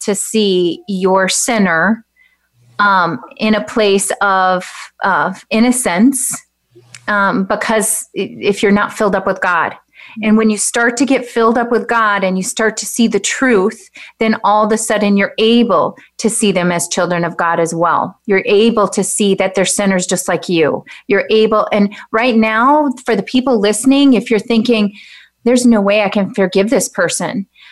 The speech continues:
um, there is. You've gotta be able to see them through God's eyes. You've gotta be able to see them with a loving heart, a God-loving heart, not a human. <laughs> We gotta get God in us. And so these things really, really,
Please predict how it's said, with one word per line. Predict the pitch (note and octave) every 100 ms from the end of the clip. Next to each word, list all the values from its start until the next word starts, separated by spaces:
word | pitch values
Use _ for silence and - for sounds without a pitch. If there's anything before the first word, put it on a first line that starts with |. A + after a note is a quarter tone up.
| - _
um, | G#3+ G3+ F#3 D#3 -
there | G#3+ G#3
is. | A#3 A3 F#3 G#3+
You've | G3+
gotta | G3 G3+
be | G#3 A3
able | G#3 G3+
to | G3
see | - A3
them | G#3 G3+
through | A3
God's | G3+ G3 A#3+ A#3
eyes. | F#3 F#3 F#3+ -
You've | G3+
gotta | G3+ G3
be | A3
able | G3+ G3+
to | G#3 E3
see | - - - A3
them | A3+ A3
with | G#3
a | G3
loving | F#3 G3 G3+ A3 A#3 A#3+
heart, | A#3 B3+ A#3+ -
a |
God-loving | F#3 F#3+ F#3+ A3 A3+ G3+ F3+
heart, | F3 E3+ - - -
not | F#3+ F#3+ -
a | A#3
human. | A3 A#3+ A#3+ G3+ A#3+ - -
<laughs> | - C#4+ -
We |
gotta | A#3+ A3+ G#3
get | G#3
God | F#3+ G3 G#3+ A3
in | G3
us. | E3+ D#3 - - - - _ - -
And | G3+ G3 F#3+ G3 -
so | -
these | G3+ A3 A#3
things | C4 G#3+
really, | F#3+ G3+ A3+ A3+ A3 G#3+ A3
really, | G#3 G#3 F#3+